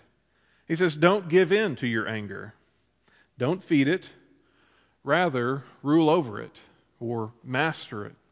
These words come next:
It's as if he were saying, "Cain, you have a choice. Don't go where you want to go.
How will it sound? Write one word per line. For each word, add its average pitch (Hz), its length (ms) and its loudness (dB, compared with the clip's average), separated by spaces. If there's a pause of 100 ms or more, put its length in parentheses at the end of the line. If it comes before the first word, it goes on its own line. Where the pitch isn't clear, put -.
(960)
It's 127 160 -6
as 143 140 -2
if 175 160 4
he 180 100 4
were 156 140 2
saying, 139 520 0 (140)
"Cain, 185 560 -2
you 180 360 0
have 147 480 0
a 131 80 -6
choice. - 840 -4 (1000)
Don't 170 460 0
go 135 640 2 (440)
where 131 160 0
you 123 160 0
want 127 280 -4
to 143 80 -8
go. 104 320 -6